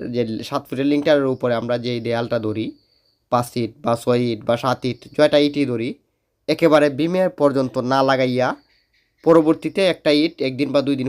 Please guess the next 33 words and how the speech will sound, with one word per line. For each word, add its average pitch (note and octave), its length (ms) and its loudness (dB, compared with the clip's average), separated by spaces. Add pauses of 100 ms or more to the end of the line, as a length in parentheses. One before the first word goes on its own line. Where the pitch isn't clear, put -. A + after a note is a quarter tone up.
পরে B2+ 240 0
যদি C#3 220 -4
লাগাই, B2 240 0 (120)
তাহলে C3 260 -2
কিন্তু B2+ 200 -6 (220)
সবচেয়ে C#3+ 340 -2
বেটার D#3 260 0
এবং B2 240 -2
ভালো G#2+ 260 0
হয়। - 200 -12
আর A2+ 80 -6 (120)
অনেক F#3 180 2
ক্ষেত্রে D#3+ 340 -8
দেয়ালটা D3 300 2
ফাটে C3+ 320 -2
কোন C3 160 -6
কারণে, A#2+ 320 -2 (1300)
দেখা B2 220 -2
যায় C#3+ 140 4
যে C#3+ 120 2
ইলেকট্রিকের E3 560 2
কাজ A#2 120 0 (100)
আছে, B2+ 160 -14 (220)
আমি C3+ 160 0
আজকে C#3 300 -4
গাঁথনি C3+ 260 0
করলাম, C4 260 -4 (120)
পরের C#3 260 2
দিনই D#3 280 0
কিন্তু C3+ 160 -4
ইলেকট্রিকের B2+ 500 -4
কাজ A2+ 120 -6 (540)
এ B2+ 100 -4